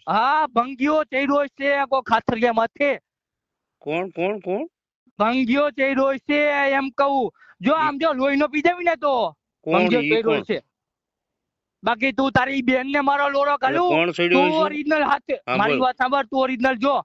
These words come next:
Speaker 2: આમ નહીં,
Speaker 1: સુરત
Speaker 2: કોણ
Speaker 1: માના
Speaker 2: ચડ્યો છે?
Speaker 1: લોરાનો હોય ને
Speaker 2: સાંભળ.
Speaker 1: તો એક ફેરા તારા, તારા, એ બેન ચોદામડા, તારી,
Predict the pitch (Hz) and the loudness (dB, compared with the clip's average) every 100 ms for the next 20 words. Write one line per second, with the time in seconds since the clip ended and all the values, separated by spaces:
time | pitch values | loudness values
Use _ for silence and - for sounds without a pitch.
0 | _ - 120 151 170 131 90 _ 220 240 | _ -14 -8 -2 0 0 -4 _ 0 2
1 | 254 240 240 262 240 247 254 262 285 349 | 2 0 0 2 2 2 0 0 -2 -2
2 | 330 262 226 _ _ - 254 262 285 - | -2 -2 -4 _ _ -6 0 2 2 0
3 | 294 294 294 269 262 320 311 - 214 226 | -2 0 -2 -2 -2 0 -2 -6 -4 0
4 | 339 349 320 320 320 294 311 330 320 330 | 2 0 -2 -4 -2 -2 -2 0 0 0
5 | 311 - 269 302 285 | 0 0 -2 0 -2